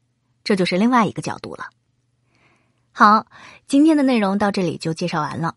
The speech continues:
我们再来简要回顾一下。蜀汉政权从建立到败亡，对他产生决定影响的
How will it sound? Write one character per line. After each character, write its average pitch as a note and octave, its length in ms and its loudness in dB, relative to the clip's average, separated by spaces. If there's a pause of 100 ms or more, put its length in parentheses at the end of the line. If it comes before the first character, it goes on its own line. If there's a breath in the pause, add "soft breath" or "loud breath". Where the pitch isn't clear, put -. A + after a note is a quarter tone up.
(140)
我 D#3+ 120 -10
们 E3 80 -4
再 F#3 160 -2
来 F3 200 -2
简 D3+ 220 -6
要 F#3+ 160 0
回 C#3 200 -8
顾 C4 200 -4
一 F3 60 -8
下。 - 260 -12 (1300)
蜀 G3 140 4
汉 E4+ 220 0
政 D#4 180 0
权 G#3 240 0
从 G3+ 300 -2
建 B3+ 280 0
立 G3+ 140 -2
到 F#3+ 140 -2
败 A3 260 0
亡， B2+ 300 -8 (180)
对 F3+ 140 2
他 F#3 120 -4
产 D3 220 -6
生 F3 220 -4
决 D#3+ 180 -6
定 G#3 140 0
影 D3+ 160 -4
响 - 240 -10
的 - 180 -20